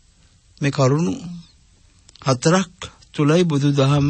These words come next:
ගොඩනැගිලා තියෙන්නේ. හැබැයි බුදුරජාණන් වහන්සේ මේ එකක් හැම දෙයක්ම හරිය කියලා බුදුහාමුදුරන්ගේ අනුමැතිය. විශාක ධම්මදින්න කතාවේදී විශාක ගිහිල්ලා බුදුහාමුදුරන්ට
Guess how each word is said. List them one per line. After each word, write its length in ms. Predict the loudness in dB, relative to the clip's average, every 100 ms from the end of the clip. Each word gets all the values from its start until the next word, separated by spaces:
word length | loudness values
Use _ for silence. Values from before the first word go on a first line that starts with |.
| 0
ගොඩනැගිලා 600 | 0 0 2 2 2 0
තියෙන්නේ. 500 | 0 0 0 0 0
හැබැයි 340 | 0 2 0 -4 -20 _ -20 -20 -20 -20 -20 -20 -20 _ -8
බුදුරජාණන් 760 | -4 0 0 2 2 2 2
වහන්සේ 320 | 2 0 -2
මේ 160 | 0 2
එකක් 140 | 0 -2 -2
හැම 200 | 0 0 2
දෙයක්ම 380 | 2 0 0 -2
හරිය 420 | 2 2 2 0
කියලා 480 | -2 -4 -2 -4 -10 -20 _ _ -20 _ -20 -20 -20 -6
බුදුහාමුදුරන්ගේ 800 | -2 2 4 4 4 2 2 2
අනුමැතිය. 640 | 2 2 2 -4 -8 -12 -14 _ _ _ _ _ _ _ _ _ _ _ _ _ _ _ -4
විශාක 300 | 0 2 2
ධම්මදින්න 600 | 2 0 2 2 0 0 0
කතාවේදී 600 | 0 0 0 0 -2 -2
විශාක 360 | -2 0 -2 -2
ගිහිල්ලා 600 | 0 2 2 2 2 0 -4 -10 _ _ _ _ -20 _ _ -20 -20 _ _ _ 0
බුදුහාමුදුරන්ට 1120 | 2 4 4 4 2 0 2 2 2 0